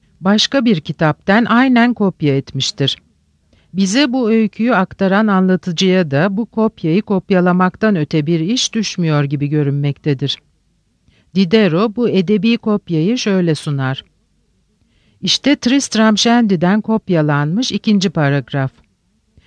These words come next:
Tabii eğer Jacques le Fatalist bu yapıttan önce yazılmış değilse ve benim çok saygı duyduğum Sterne,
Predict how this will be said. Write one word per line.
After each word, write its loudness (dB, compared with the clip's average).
Tabii 2
eğer 4
Jacques 0
le 0
Fatalist -2
bu -2
yapıttan -2
önce -2
yazılmış 0
değilse -2
ve 2
benim 4
çok -4
saygı -2
duyduğum 0
Sterne, -2